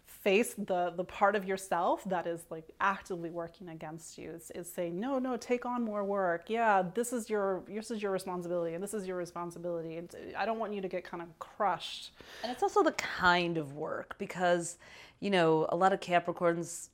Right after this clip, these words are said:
Speaker 2: will put off doing the thing that they love as their work because they're afraid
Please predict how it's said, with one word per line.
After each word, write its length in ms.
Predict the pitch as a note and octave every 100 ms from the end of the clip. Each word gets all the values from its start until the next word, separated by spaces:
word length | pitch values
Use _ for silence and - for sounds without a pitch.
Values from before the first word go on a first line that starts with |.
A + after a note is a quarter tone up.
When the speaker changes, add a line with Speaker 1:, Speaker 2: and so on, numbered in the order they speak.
| -
Speaker 2:
will 180 | E3 D3+
put 340 | - - E3+
off 420 | D#3 D#3 D3 -
doing 380 | - E3+ D#3+ D3+
the 160 | C#3+ D3+ - -
thing 540 | F3+ D3+ B2+ C3+ D3+
that 160 | D3 C#3+
they 140 | D3+
love 760 | D3+ D#3+ A3+ D#3+ D3+ D3+ D3 - - - -
as 260 | E3+ D#3+ D3
their 180 | D#3+
work 520 | D3 D3 D3+ C3 - -
because 380 | - - C#3+ C#3
they're 160 | C#3+
afraid 720 | - - - - F3 E3 E3